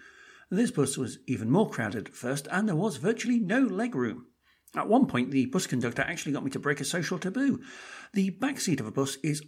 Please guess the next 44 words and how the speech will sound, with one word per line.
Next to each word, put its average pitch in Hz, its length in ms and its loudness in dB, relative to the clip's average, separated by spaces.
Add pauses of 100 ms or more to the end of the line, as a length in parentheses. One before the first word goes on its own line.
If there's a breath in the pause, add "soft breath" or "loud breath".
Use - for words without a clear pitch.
always 202 460 6
reserved 127 360 2
for 139 80 -6
monks, - 400 -4 (140)
if - 280 -6
there 101 160 -4
are 98 200 0
any. 113 240 -8 (440)
He 247 200 6
directed - 640 0
me 147 120 4
to 262 300 8
the 131 60 2
back 107 200 0
seat 131 240 0
after 120 220 -6
about 117 160 -2
half 123 220 -2
an 143 60 0
hour, 131 360 2
but 285 120 0
soon 330 180 0
afterwards, 226 420 0
five 135 340 2
monks 185 240 2
came 143 220 0
on. 107 220 0 (420)
He - 100 -6
got 165 220 2
one 185 140 2
of 190 40 4
them 123 140 4
to 143 100 -4
sit - 240 -2
in 160 60 0
the 147 60 2
seat 180 280 -2
I 180 160 0
was 180 360 4
in, 120 160 2
in 190 140 0
front 220 280 0
of 120 80 -6
me, 107 200 0